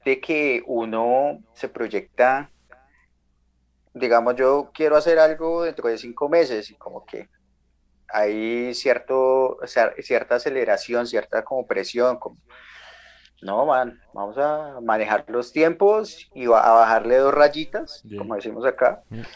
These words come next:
Speaker 1: y vamos a vivir el día a día, todo bien. Es como,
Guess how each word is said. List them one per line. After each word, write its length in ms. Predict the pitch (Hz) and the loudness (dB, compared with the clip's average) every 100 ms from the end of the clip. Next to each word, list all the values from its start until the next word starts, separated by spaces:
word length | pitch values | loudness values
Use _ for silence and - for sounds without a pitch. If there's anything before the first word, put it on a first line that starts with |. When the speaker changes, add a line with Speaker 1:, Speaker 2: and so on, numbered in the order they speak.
| - _ _ | -20 _ _
Speaker 1:
y 520 | 113 104 104 101 101 _ _ - | -8 -6 -6 -8 -14 _ _ -2
vamos 320 | 107 104 120 | 0 0 2
a 80 | 151 | 2
vivir 220 | 139 110 | 2 -2
el 120 | 107 | -2
día 160 | 117 123 | 0 0
a 20 | |
día, 220 | 139 156 - _ | 0 -6 -16 _
todo 240 | 110 123 139 | -8 -6 -6
bien. 300 | 160 165 - _ _ _ _ _ _ _ _ _ | -6 -10 -14 _ _ _ _ _ _ _ _ _
Es 180 | - 110 | -8 -2
como, 680 | - 143 175 160 127 113 | 0 4 6 6 6 2